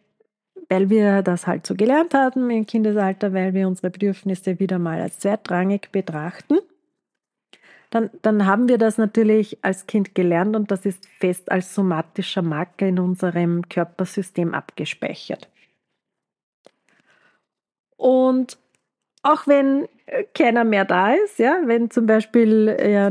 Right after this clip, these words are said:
jetzt nicht mehr die Mama da ist, weil man sich einen, äh, Lolle gesch-, äh, gestohlen hat aus der Süßigkeitslade oder so,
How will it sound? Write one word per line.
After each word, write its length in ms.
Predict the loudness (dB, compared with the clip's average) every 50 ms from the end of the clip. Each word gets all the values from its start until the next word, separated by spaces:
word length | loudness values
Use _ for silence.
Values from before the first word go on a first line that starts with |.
| 2 0
jetzt 300 | 0 0 -2 -2 0 0
nicht 300 | 2 2 2 0 0 0
mehr 140 | 0 2 2
die 100 | 2 2
Mama 340 | 2 2 2 2 2 0 0
da 280 | 2 2 2 2 2
ist, 140 | 0 0 2
weil 160 | 2 2 2
man 180 | 2 2 2 0
sich 260 | 0 0 -2 0 0
einen, 440 | 0 0 2 2 2 2 0 0 0
äh, 120 | 0 0
Lolle 360 | 0 2 2 2 2 0 0 0
gesch-, 760 | -2 -2 -4 -4 -6 -10 -12 -14 -14 -16 -18 -18 -20 -20 _ _ _ _ _ _ _ _
äh, 260 | -8 -4 -4 -2 -2 -2
gestohlen 580 | -4 -4 -6 -4 -2 0 0 2 2 2 2
hat 220 | 0 0 -2 _ -4
aus 220 | -4 -4 -4 -4
der 220 | -2 0 0 0
Süßigkeitslade 1080 | -2 -2 -4 -6 -4 -4 -6 -4 -2 -2 -2 -2 -2 -4 -2 -2 0 0 -2 -2 -4 -4
oder 140 | -4 -6
so, 240 | -4 -2 -2 -2 -2